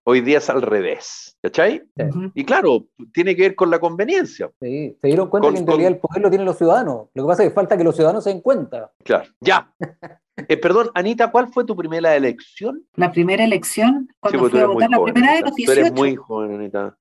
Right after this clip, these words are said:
Speaker 1: Sí, pero ¿qué, qué elección? ¿Te acuerdas cuál fue?
Speaker 2: Tiene que haber sido la de
Speaker 3: Sí.
Speaker 2: Boric para Anita.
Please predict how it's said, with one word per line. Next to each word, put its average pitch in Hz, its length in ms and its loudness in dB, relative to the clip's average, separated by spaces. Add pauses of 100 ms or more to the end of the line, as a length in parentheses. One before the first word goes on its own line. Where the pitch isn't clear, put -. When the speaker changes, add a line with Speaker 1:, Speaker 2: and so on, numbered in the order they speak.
Speaker 1:
Sí, 160 140 0
pero 131 220 2
¿qué, 151 180 -4
qué 175 140 2
elección? 180 580 0
¿Te 135 60 0
acuerdas 175 340 0
cuál 196 160 -2
fue? - 320 -4
Speaker 2:
Tiene 156 160 -2
que 160 60 2
haber 139 80 0
sido 170 160 2
la 156 80 4
de 135 60 6
Speaker 3:
Sí. 131 40 4
Speaker 2:
Boric 151 400 0
para 117 160 -6
Anita. 110 360 -12